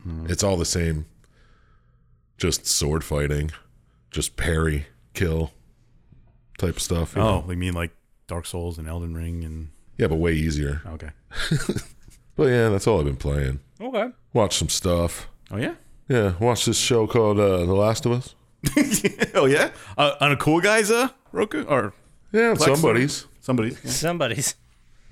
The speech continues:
Speaker 2: But
Speaker 3: We don't need to go into details. So how was it? What, did you go through the whole thing you said?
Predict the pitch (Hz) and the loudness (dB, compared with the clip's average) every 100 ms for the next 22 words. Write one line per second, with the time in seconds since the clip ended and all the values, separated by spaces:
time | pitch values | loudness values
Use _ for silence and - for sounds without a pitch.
0 | - - - - 117 117 131 113 113 104 | -20 -20 -8 0 4 4 2 -2 -4 -4
1 | 110 107 120 147 180 175 202 226 226 254 | -6 -4 -4 -4 -4 0 0 0 -2 -2
2 | 143 - 139 139 139 143 160 165 156 143 | -6 -8 -8 -8 -8 -4 -4 -4 -4 -4
3 | 156 170 175 156 180 | -4 -6 -8 -6 -8